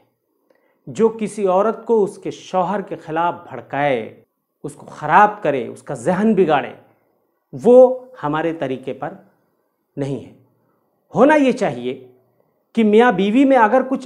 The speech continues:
अनबन हो जाए किसी जोड़े में, तो दोनों के दरमियान सुलह कराने की कोशिश की जाए। अगर दोनों के दरमियान सुलह हो जाती है, बहुत बड़े सवाब का काम है।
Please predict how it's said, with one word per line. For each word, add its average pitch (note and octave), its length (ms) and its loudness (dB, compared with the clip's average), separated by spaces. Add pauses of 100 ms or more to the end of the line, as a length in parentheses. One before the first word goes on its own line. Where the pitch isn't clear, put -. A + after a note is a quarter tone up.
अनबन B3+ 420 4
हो G3 160 4
जाए E3 280 2
किसी F#3+ 320 -6
जोड़े D#3+ 340 2
में, B2 220 -4 (580)
तो F#3 60 2
दोनों C4+ 260 6
के C4+ 80 6
दरमियान B3+ 400 4
सुलह D4 300 -2
कराने A3+ 340 0
की A3+ 100 -6
कोशिश G3+ 320 -6
की C3+ 160 -12
जाए। A#2 160 -18 (640)
अगर D#3+ 200 -2
दोनों G3+ 320 2
के B3 100 4
दरमियान A3 480 0
सुलह C#4+ 420 0
हो F3+ 160 0
जाती C#3 300 -2
है, A#2 140 -18 (840)
बहुत B3+ 380 -10
बड़े F3 200 -6
सवाब C#3+ 400 -8
का A#2+ 60 -12
काम - 240 -20
है। - 140 -20